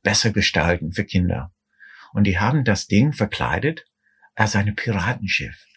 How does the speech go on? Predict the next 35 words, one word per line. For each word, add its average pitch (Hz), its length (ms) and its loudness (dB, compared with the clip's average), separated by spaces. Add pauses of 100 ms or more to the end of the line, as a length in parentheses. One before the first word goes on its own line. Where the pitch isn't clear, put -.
(320)
Und 101 100 4
die 98 100 2
ganze 139 360 4
Erlebnis 113 540 4
für 90 100 -2
Kinder 131 440 4
war, 90 320 0 (380)
jetzt 123 380 0
gehst 117 300 0
du 110 80 -2
ins 107 260 2
Schiff, - 520 0
jetzt 104 340 -8
musst 120 400 0
du 120 380 4
als - 360 -2
Pirat 87 600 0
in 107 180 4
dieses 101 280 -2
Schiff. - 360 -2 (380)
Und 98 120 2
dementsprechend 117 460 4
die 87 80 2
Erlebnis, 95 720 2 (560)
ähm, 85 420 0
hat 98 180 -2
sich 107 120 -2
komplett 104 340 0
geändert. 80 440 -4
Und 82 100 -4
das 110 180 0
für - 140 0
mich 110 280 0
ist 95 220 -2
Kreativität 107 920 0